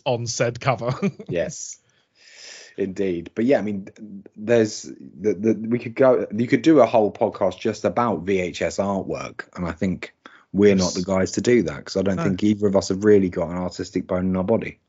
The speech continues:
Speaker 1: Absolutely not. My son's already exceeded me at four years old, so it's
Speaker 2: Oh, he can cut. He,
Speaker 1: Which
Speaker 2: he can go in the lines.
Speaker 1: Yeah, exactly.
Speaker 2: Yeah, see,
Speaker 1: Yeah.
Speaker 2: that's where, that's where that, that was the, that was the line. And
Speaker 1: It
Speaker 2: he,
Speaker 1: was
Speaker 2: and he,
Speaker 1: the,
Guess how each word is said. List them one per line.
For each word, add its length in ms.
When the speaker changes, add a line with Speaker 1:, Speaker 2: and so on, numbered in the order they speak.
Speaker 1:
Absolutely 400
not. 240
My 100
son's 380
already 260
exceeded 460
me 120
at 100
four 240
years 180
old, 260
so 220
it's 460
Speaker 2:
Oh, 120
he 140
can 220
cut. 220
He, 80
Speaker 1:
Which 140
Speaker 2:
he 60
can 120
go 220
in 100
the 60
lines. 400
Speaker 1:
Yeah, 240
exactly. 460
Speaker 2:
Yeah, 240
see, 160
Speaker 1:
Yeah. 80
Speaker 2:
that's 220
where, 100
that's 260
where 340
that, 240
that 140
was 100
the, 140
that 240
was 200
the 140
line. 480
And 100
Speaker 1:
It 40
Speaker 2:
he, 60
Speaker 1:
was 140
Speaker 2:
and 80
he, 140
Speaker 1:
the, 240